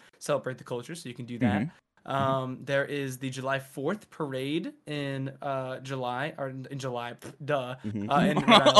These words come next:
Speaker 1: Island.
Speaker 2: thank you.
Speaker 1: Um,
Speaker 2: I'll circle
Speaker 1: it's
Speaker 2: my
Speaker 1: actually,
Speaker 2: calendar. <laughs>
Speaker 1: it's actually, I believe, the fifth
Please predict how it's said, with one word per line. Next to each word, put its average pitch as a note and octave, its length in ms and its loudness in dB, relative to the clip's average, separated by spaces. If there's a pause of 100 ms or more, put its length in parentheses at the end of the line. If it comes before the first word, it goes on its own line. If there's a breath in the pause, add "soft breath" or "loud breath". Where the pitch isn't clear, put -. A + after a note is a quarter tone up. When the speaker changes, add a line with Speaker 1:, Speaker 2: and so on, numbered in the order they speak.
Speaker 1:
Island. - 80 8
Speaker 2:
thank - 280 8
you. D#3+ 100 4
Speaker 1:
Um, F3 80 6 (100)
Speaker 2:
I'll F#3+ 160 6
circle F3+ 280 8
Speaker 1:
it's F#3 60 10
Speaker 2:
my E3+ 80 12
Speaker 1:
actually, F#3 420 10
Speaker 2:
calendar. F3 280 4 (220)
<laughs> - 240 0
Speaker 1:
it's F3+ 180 8
actually, G#3 580 6
I F3 100 6
believe, G3 680 8 (420 loud breath)
the D3 300 2 (140)
fifth G3+ 300 4